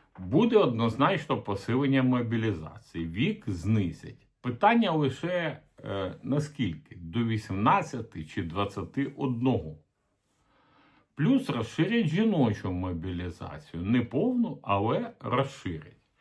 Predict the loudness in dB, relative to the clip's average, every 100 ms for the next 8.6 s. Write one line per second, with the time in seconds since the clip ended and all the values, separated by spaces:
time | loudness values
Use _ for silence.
0 | -20 -20 -14 -6 2 4 6 6 4 2
1 | 0 0 0 0 2 2 0 2 4 4
2 | 2 2 2 2 -2 -10 -10 -6 0 0
3 | 0 2 4 4 2 -4 -10 -14 -20 _
4 | 0 0 2 4 4 4 0 -6 -10 -10
5 | -4 2 4 4 2 0 0 2 2 0
6 | -2 -4 -4 -4 -6 -6 -6 -6 -6 -6
7 | 0 2 2 0 -8 _ _ -10 -2 -2
8 | -2 -2 0 0 -2 -14